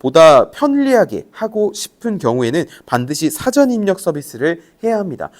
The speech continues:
왜냐하면은 시험 원서 접수를 동시다발적으로 많은 수험생분들께서 하시기 때문에, 어, 대기 시간이 길어질 수가 있어요.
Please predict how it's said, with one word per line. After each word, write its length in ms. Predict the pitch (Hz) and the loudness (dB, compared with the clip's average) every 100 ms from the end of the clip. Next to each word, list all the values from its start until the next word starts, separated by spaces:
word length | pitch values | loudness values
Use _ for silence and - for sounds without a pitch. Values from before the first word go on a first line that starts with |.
| _ | _
왜냐하면은 580 | 131 170 214 202 190 185 | 0 4 4 4 0 0
시험 300 | 180 247 214 | 0 -2 0
원서 260 | 123 147 180 | 0 0 0
접수를 580 | 160 - 147 131 139 - - | -2 -4 -2 0 0 -4 -16
동시다발적으로 880 | - 180 202 220 196 175 160 139 123 | -4 -2 -2 2 6 4 4 -2 0
많은 320 | 110 110 160 | 0 0 0
수험생분들께서 1000 | 175 - 262 240 233 165 139 120 113 113 | -6 -6 -8 -6 -8 -8 -10 -10 -10 -12
하시기 320 | 131 175 190 175 | -12 -12 -10 -10
때문에, 420 | 131 101 143 175 - - - | -12 -10 -6 -6 -8 -20 -12
어, 140 | 95 | -10
대기 640 | 139 143 202 190 180 165 | -2 -2 -2 -4 -4 -4
시간이 340 | 160 180 170 165 | -6 -4 -4 -4
길어질 460 | - 180 254 196 | -6 -2 -2 -2
수가 220 | - - | -8 -10
있어요. 400 | 104 - 101 98 | -10 -10 -12 -12